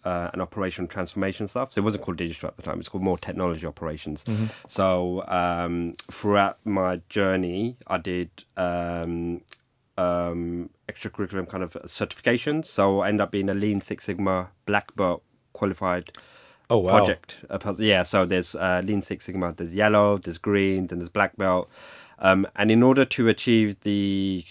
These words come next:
Speaker 1: um, accreditation, you need to present a, uh, on a black belt, a kind of a significant project, which is also saving money and cost, and also have a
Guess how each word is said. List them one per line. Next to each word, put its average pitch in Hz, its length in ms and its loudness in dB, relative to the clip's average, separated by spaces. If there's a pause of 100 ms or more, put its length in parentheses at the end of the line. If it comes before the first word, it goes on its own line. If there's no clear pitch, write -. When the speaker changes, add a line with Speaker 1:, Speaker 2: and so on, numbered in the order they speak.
(140)
Speaker 1:
um, 90 600 0 (240)
accreditation, 98 920 -4
you 98 120 -4
need 98 280 -2
to 95 320 -4
present 101 580 -2
a, 92 500 -2 (200)
uh, 90 140 -2
on 95 120 -2
a 92 60 -2
black 98 300 -4
belt, 90 280 -2
a 92 160 -4
kind 92 220 -6
of 85 260 -8
a 90 380 -6 (160)
significant 101 560 -4
project, 107 440 0
which 95 300 -6
is 92 180 -6
also 90 360 -4
saving 90 340 -6
money 90 260 -2
and 85 120 -8
cost, 90 200 -4
and 101 80 -2
also 95 360 0
have 90 180 -6
a 95 140 -4